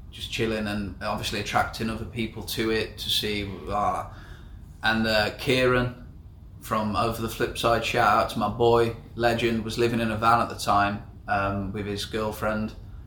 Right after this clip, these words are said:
Great story, great people. They were over at the place, and, uh, we were just chatting, and, and I showed him my business page on Facebook, and we just scrolled down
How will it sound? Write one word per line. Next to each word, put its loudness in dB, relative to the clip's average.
Great 2
story, 0
great 2
people. -2
They 0
were 4
over 2
at -2
the -8
place, 0
and, -6
uh, 0
we 2
were 4
just -2
chatting, 8
and, -2
and -2
I 0
showed 6
him 6
my 4
business 0
page 4
on -2
Facebook, 0
and -2
we -2
just 0
scrolled 6
down 6